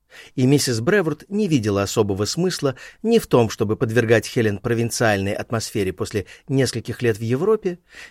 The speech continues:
ни в том, чтобы акцентировать отсутствие мистера Бреворта, находясь на виду у его родни. Поэтому она снова позволила Шелдону выступить в роли их с дочерью спасителя, приняв щедрое предложение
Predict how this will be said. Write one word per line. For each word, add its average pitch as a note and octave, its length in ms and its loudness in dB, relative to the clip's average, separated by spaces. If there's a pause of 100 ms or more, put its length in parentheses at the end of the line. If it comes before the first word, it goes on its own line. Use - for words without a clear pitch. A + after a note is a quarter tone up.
ни A#3+ 100 4
в A#3 80 2
том, A3+ 200 8
чтобы D#3 260 2
акцентировать E3 880 0
отсутствие C3+ 580 0
мистера B2 400 -2
Бреворта, A#2 560 -2 (240)
находясь A2+ 480 2
на A2 60 -2
виду G2 400 0
у C3 80 -2
его F#2 260 -4
родни. D#2 440 -10 (840)
Поэтому G3+ 380 2
она G3 180 6
снова A#2 480 4
позволила G#2 520 2
Шелдону D#3 500 0 (200)
выступить F#3 600 -2
в D3+ 120 2
роли E3 520 2
их G3+ 180 -2
с D#3 80 -2
дочерью C#3+ 440 0
спасителя, A#2 800 -8 (420)
приняв A#2 520 4
щедрое G#2 600 4
предложение C3 680 -2